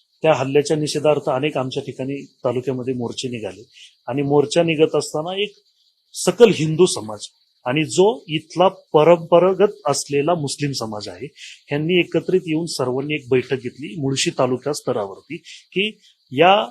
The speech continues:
तालुक्यामध्ये किंवा तालुक्यातील गावांमध्ये जो परंपरागत पूर्वीपासून राहत असलेला मुस्लिम समाज आहे,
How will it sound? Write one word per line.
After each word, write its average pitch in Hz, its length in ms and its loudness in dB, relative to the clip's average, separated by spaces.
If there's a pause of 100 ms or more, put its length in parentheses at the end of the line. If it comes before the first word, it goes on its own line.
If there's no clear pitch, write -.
(360)
तालुक्यामध्ये 135 640 2 (320)
किंवा 214 240 -4 (100)
तालुक्यातील 147 500 0
गावांमध्ये 120 580 2 (420)
जो 160 140 4
परंपरागत 156 720 2 (180)
पूर्वीपासून 151 600 -2
राहत 127 200 -6
असलेला 139 300 -10
मुस्लिम 123 320 -12
समाज 101 380 -16
आहे, 104 140 -20